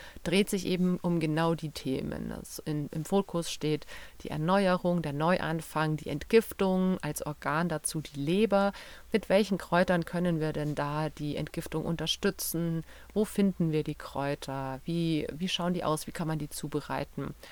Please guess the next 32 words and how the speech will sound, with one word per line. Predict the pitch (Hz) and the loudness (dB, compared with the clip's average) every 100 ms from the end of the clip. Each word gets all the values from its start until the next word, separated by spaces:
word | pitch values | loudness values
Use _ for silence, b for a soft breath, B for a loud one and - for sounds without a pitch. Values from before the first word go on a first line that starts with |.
| B B B - | B B B 0
Wenn | 165 | 2
du | 165 | 4
da | 160 | 2
Lust | 170 262 - | 2 -2 2
drauf | 240 247 | 2 6
hast, | 233 226 - | 6 4 2
dann | 175 | 0
schau | - 165 160 156 | 2 4 4 4
gern | 151 165 196 - | 4 4 4 4
auf | 151 156 - - - | 2 2 0 -8 -4
der | 143 143 | -2 -2
entsprechenden | 151 - - 165 170 151 | -4 -2 -4 2 2 2
Internetseite | 226 262 247 226 - 190 202 - | 2 4 4 2 2 0 0 -2
vorbei, | 190 175 185 185 185 B B B B - | -2 2 2 4 2 B B B B 0
w | 170 | 2
w | 160 156 | 4 4
w | 175 208 208 | 4 4 4
artemisia | 156 175 - 165 175 208 190 165 165 151 - | 2 0 0 2 4 4 4 2 2 0 2
heilpflanzenschule | 190 214 - 185 - 175 - 175 165 | 2 2 0 -2 0 -4 -2 -2 -2
punkt | - 165 165 | -2 -2 -2
d | - | -2
e. | - 202 269 269 | 4 4 6 2
Ich | - | 0
setze | 160 - | -4 -2
dir | 160 151 151 | 2 2 2
den | 147 | 0
Link | 156 - - | 4 4 2
auch | 156 | 0
nochmal | 160 151 | 0 0
in | 156 | 0
die | 151 | -2
Beschreibung. | 139 - - 165 214 214 214 | 0 0 4 6 6 6 4